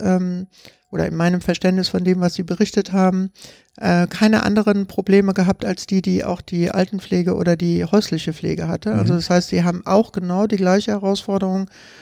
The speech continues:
Speaker 1: gehabt, äh, über Einstellungen und, äh, Haltungsänderungen zu diskutieren,
Speaker 2: Ja.
Speaker 1: weil sie natürlich eben vor allen Dingen mit der Herausforderung der Schnelligkeit, äh, zu tun hatten.
Speaker 2: Genau.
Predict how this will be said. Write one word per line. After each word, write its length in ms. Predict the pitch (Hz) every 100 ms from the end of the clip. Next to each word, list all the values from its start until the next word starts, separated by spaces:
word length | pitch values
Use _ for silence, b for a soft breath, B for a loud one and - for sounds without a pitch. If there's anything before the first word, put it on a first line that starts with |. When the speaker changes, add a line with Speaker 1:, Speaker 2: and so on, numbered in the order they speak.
| B -
Speaker 1:
gehabt, 480 | 185 190 - - -
äh, 180 | 180
über 220 | 175 180 175
Einstellungen 580 | 185 - 185 180 170
und, 320 | 170 160 156 180
äh, 200 | - 165 160
Haltungsänderungen 800 | 180 240 233 226 226 233 233 -
zu 100 | 208
diskutieren, 640 | 233 - 220 - 226 -
Speaker 2:
Ja. 180 | 120 123 B B 196
Speaker 1:
weil 160 | 196
sie 100 | 196
natürlich 480 | 190 185 214 208 190
eben 220 | 196 185
vor 180 | - 196
allen 280 | 185 220 226
Dingen 260 | 220 220
mit 140 | 202 202
der 100 | 190
Herausforderung 920 | 190 190 202 202 196 190 190 185 180
der 160 | 180 175
Schnelligkeit, 1000 | - 185 196 180 - - 156 151 - -
äh, 140 | 170
zu 140 | 156 160
tun 340 | - 147 151
hatten. 140 | 165 -
Speaker 2:
Genau. 260 | 113 98